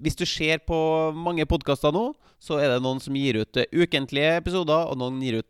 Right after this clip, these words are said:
daglige episoder, og noen gir ut, eh, altså, det finnes veldig mye forskjellig episodehyppighet. Men for deg som skal starte en podcast, så vil jeg anbefale deg å legge deg på en ukentlig episode, altså at du gir ut en episode i uka.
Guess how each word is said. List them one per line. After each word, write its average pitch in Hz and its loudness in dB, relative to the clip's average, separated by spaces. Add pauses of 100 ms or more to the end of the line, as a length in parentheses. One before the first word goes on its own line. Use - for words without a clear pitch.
daglige 156 2
episoder, 151 2
og 143 0
noen 131 -2
gir 123 0
ut, - -8
eh, 131 0
altså, 131 -6
det 135 -8
finnes 151 -4
veldig 147 -2
mye 139 -4
forskjellig 139 -2
episodehyppighet. 143 0 (440)
Men 165 4
for 170 0
deg 156 2
som 170 -6
skal 170 -2
starte 185 0
en 190 0
podcast, 185 0 (240)
så 160 0
vil 147 2
jeg 120 4
anbefale 110 2
deg 110 2
å 135 0
legge 110 2
deg 107 0
på 120 6
en 120 0 (180)
ukentlig 123 2 (340)
episode, 120 -2 (120)
altså 123 -2
at 120 -4
du 135 -2
gir 127 0
ut 113 -4 (120)
en 127 4
episode 123 -2
i 117 0
uka. 110 0